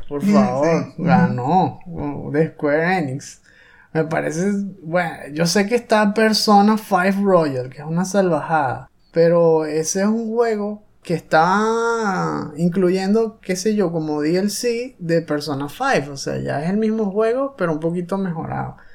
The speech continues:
Speaker 1: En cambio, Final Fantasy siete es el de este año y es, y es bestialísimo.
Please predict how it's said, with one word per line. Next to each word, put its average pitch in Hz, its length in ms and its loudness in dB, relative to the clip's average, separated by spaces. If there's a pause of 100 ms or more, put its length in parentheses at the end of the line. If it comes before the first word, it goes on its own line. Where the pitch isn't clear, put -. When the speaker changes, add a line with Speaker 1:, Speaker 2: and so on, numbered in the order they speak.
(200)
Speaker 1:
En - 40 -20
cambio, 165 360 0
Final 214 320 -2
Fantasy 214 440 -4
siete 202 760 -2
es 196 120 0
el 220 120 0
de 175 200 0
este 208 260 -2
año 214 240 -4
y 190 280 -4
es, 151 440 -8
y 156 100 -6
es 156 100 -4
bestialísimo. 165 920 -4